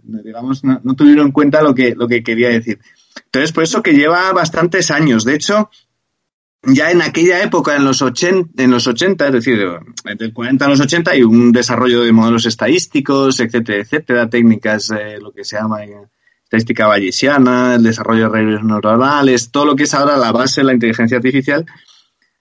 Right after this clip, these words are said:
Y en los años ochenta ya hubo un boom, ya se pensaba que esto iba a ser la, la rebomba.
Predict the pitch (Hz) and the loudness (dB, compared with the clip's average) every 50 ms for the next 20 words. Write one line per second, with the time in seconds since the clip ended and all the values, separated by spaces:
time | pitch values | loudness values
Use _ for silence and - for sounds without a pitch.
0 | _ _ _ _ _ _ 160 160 156 147 147 139 135 - 156 151 156 156 160 160 | _ _ _ _ _ _ -4 -2 0 0 0 0 0 0 0 0 0 0 0 -2
1 | 160 160 - 165 160 160 - 180 170 165 165 165 180 175 156 165 165 180 180 180 | -2 -2 -2 -2 -4 -2 -2 0 0 2 0 0 0 0 0 2 2 4 4 4
2 | 180 170 156 143 139 139 160 175 170 156 131 117 127 127 127 170 165 165 170 156 | 4 4 2 2 2 2 2 2 2 2 2 2 0 -2 -4 -6 -6 -4 -4 -6
3 | 143 151 165 160 147 135 135 - 151 143 - - 151 143 139 131 - - - 147 | -4 -4 -4 -2 -4 -4 -4 -6 -10 -10 -4 -2 -2 0 0 0 -2 -4 -6 -6
4 | 147 143 135 143 135 131 131 131 127 127 131 131 127 123 123 127 127 127 127 123 | -6 -6 -4 -2 -2 0 0 0 0 0 0 0 -2 0 0 0 0 0 0 0
5 | 123 120 113 127 156 180 175 139 113 104 101 - - | 0 0 2 2 2 2 0 0 0 -2 -2 -6 -10